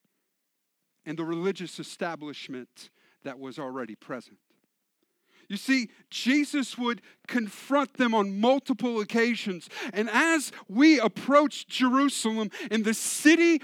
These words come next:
was stirred, and Jesus would ride in,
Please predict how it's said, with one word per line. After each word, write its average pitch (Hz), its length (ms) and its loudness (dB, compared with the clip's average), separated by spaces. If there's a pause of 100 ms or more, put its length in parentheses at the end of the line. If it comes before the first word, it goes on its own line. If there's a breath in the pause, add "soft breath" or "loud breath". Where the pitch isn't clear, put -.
(120)
was 240 260 4
stirred, 196 1000 -2 (2250)
and 143 140 -16
Jesus 254 600 -2
would 165 140 -8
ride 190 340 -4
in, 139 380 -4